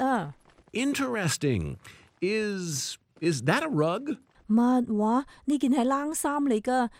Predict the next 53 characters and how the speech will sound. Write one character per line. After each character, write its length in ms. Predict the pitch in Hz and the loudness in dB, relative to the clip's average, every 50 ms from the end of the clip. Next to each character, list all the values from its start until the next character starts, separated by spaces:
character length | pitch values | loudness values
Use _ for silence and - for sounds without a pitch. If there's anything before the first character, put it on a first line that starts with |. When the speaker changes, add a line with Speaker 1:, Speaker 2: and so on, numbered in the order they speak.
| - - | -12 -8
Speaker 1:
你 100 | 302 320 | -6 -4
睇 80 | 359 | -2
吓 120 | 392 381 359 | -2 -2 0
幾 280 | - 285 269 294 359 370 | 0 0 2 2 2 0
靚。 240 | 330 311 320 359 403 440 _ - _ _ _ _ _ - | 0 -2 -2 -2 -4 -6 _ -16 _ _ _ _ _ -2
Speaker 2:
That's 280 | 98 127 147 - - | 0 0 0 0 -2
a 40 | 87 | -4
sweater? 600 | - - - - 65 78 90 147 254 349 403 - _ _ _ - - 90 - | -4 -4 -6 -8 -6 -4 -2 -2 -2 -2 -4 -8 _ _ _ -10 -8 -4 -2
Oh 160 | 151 160 117 | 0 0 0
my. 600 | 76 69 73 98 135 147 107 87 73 60 50 - - _ _ _ _ _ _ | -2 -2 -2 -2 -2 -2 -2 -2 -4 -6 -8 -12 -16 _ _ _ _ _ _
Speaker 1:
你 100 | - 302 | -6 -2
睇， 220 | - 339 320 415 - - _ _ _ | 0 2 2 2 0 -4 _ _ _
我 100 | - 320 | -2 0
媽 140 | 349 359 254 | 0 2 2
媽 240 | 254 330 359 370 349 | 2 4 2 2 2
仲 140 | - 277 269 | 0 0 0
有 120 | 277 285 | 0 0
張 160 | 285 - 359 349 | 0 0 0 0
紙 180 | - - 247 277 | 0 -2 -4 -2
條 220 | - 320 214 233 | 0 0 2 2
啊， 180 | 254 269 254 233 - - - | 2 2 2 0 -4 -12 -10
上 180 | - - 277 254 | -2 0 0 2
邊 160 | 285 269 254 | 2 2 2
話 200 | 262 262 254 - - - | 2 2 0 -2 -6 -6
係 120 | - 294 247 | -2 -2 0
佢 120 | 294 262 | 0 0
親 300 | - - 370 320 349 - | 0 0 0 0 0 2
手 180 | - 240 277 285 | 2 0 0 0
織 140 | - 320 - - | -2 -4 -4 -2
畀 140 | 247 269 | -2 -2
你 180 | 285 277 262 247 | 0 0 0 0
㗎。 300 | - 269 254 240 214 190 _ _ - - - - - | 0 2 2 2 0 -2 _ _ -20 -20 -16 -6 -2
誒， 200 | 285 403 392 359 | -2 0 0 0
我 80 | 359 | 0
媽 140 | 339 294 254 | 2 2 2
媽 140 | 233 302 339 - | 2 2 0 0
真 160 | - 359 339 | 2 2 2
係 200 | 381 415 359 254 | 2 2 0 0
叻 180 | 277 302 311 302 | 2 0 0 0
啦， 200 | - - 247 262 - - | 0 -2 -2 -2 -4 -4
係 120 | - 294 247 | 0 2 4
咪 100 | 247 254 | 6 6
啊， 60 | 262 | 6
Larry？ 380 | 277 302 311 294 240 202 190 - _ _ _ _ _ _ - | 4 2 0 0 -2 -4 -6 -8 _ _ _ _ _ _ -4
Speaker 2:
Oh 320 | 151 233 254 247 190 120 | -2 0 2 2 0 0
my. 840 | 90 76 80 110 - 240 269 262 240 185 123 95 85 69 60 - - _ _ _ _ _ _ - | 0 -2 -2 0 0 0 0 0 2 2 2 2 0 -4 -8 -10 -14 _ _ _ _ _ _ -6
Speaker 1:
乜 420 | 175 180 196 202 - - - 170 | -2 0 2 0 0 -2 -6 -6
話？ 380 | 165 165 175 190 208 220 233 247 _ _ - | -2 -2 0 0 0 0 0 -2 _ _ -6
你 200 | 180 175 185 208 | -4 -2 0 0
唔 180 | 208 196 185 | 0 0 0
鍾 280 | 185 - 247 254 269 269 | 0 0 0 0 2 0
意？ 300 | 247 226 254 320 349 - _ _ _ _ _ _ - | 0 0 0 -2 -4 -8 _ _ _ _ _ _ -12
Speaker 2:
Hmm. 460 | 147 165 165 143 101 82 69 60 | -8 -6 -4 -2 -2 -2 -4 -6